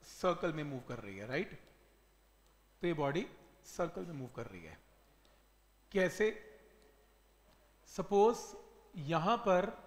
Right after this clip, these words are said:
velocity tangential है, जैसे एक पत्थर को यहाँ string टूट गया तो टेंजेंशियल जाएगी, तो पता लगता है कि इसकी velocity यहाँ पर टेंजेंशियल है,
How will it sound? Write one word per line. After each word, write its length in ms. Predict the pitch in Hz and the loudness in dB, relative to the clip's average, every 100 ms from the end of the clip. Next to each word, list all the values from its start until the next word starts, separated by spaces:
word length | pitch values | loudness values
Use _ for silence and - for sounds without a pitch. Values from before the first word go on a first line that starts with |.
| - - - - _ _ - | -20 -20 -20 -20 _ _ -10
velocity 440 | 151 160 156 208 | 0 0 0 -4
tangential 580 | 185 165 156 156 - 196 | -2 -2 0 -4 -2 -2
है, 160 | 240 - - - _ _ _ _ | -2 -8 -20 -20 _ _ _ _
जैसे 140 | 151 165 | -6 -6
एक 120 | - | -6
पत्थर 300 | 156 - 180 | -8 -2 0
को 140 | 180 | 2
यहाँ 140 | 170 170 | 2 0
string 300 | - 170 165 | -2 -4 -2
टूट 180 | 170 160 | -4 0
गया 140 | 170 | 0
तो 80 | 170 | 0
टेंजेंशियल 460 | 170 156 147 156 156 | -4 -4 -4 -4 -2
जाएगी, 300 | 135 127 135 | -2 -4 -8
तो 100 | 147 | -6
पता 180 | 160 196 | 2 2
लगता 260 | 180 190 | 2 2
है 60 | 180 | 0
कि 140 | 196 | 0
इसकी 220 | 180 - 185 | -4 -4 -2
velocity 320 | 165 143 175 | -2 -2 -4
यहाँ 120 | 156 | -4
पर 60 | 170 | -4
टेंजेंशियल 560 | 160 143 135 - 151 | -4 -6 -6 -4 0
है, 80 | 170 | 0